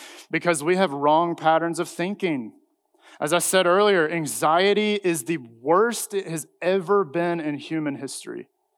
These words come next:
We have emotional baggage and injury. We have, like, we talked about this a couple months ago, these things called narrative scripts that have been spoken over us, either from family of origin or just our upbringing.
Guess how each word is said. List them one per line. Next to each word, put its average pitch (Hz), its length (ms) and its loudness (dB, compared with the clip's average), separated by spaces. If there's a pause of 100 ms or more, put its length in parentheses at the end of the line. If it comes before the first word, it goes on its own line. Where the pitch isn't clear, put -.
(560)
We 190 140 4
have 208 160 4
emotional 185 600 2
baggage 175 680 2
and 156 180 -4
injury. 170 720 -2 (720)
We 185 160 2
have, 208 240 4
like, 180 340 2 (120)
we 170 120 -4
talked 190 220 2
about 190 160 4
this 180 340 -2 (120)
a - 60 -12
couple 190 320 0
months 190 280 0
ago, 180 300 2
these 160 240 -2
things 190 240 -4
called 170 240 2
narrative 180 580 0
scripts - 600 0
that 170 120 2
have 151 120 2
been 160 140 -2
spoken 196 720 0
over 170 500 0
us, - 560 -4 (600)
either 175 240 2
from 180 200 -2
family 196 420 2
of 165 100 0
origin 175 520 2
or 156 100 2
just 165 240 -4
our 175 180 2
upbringing. 156 760 -2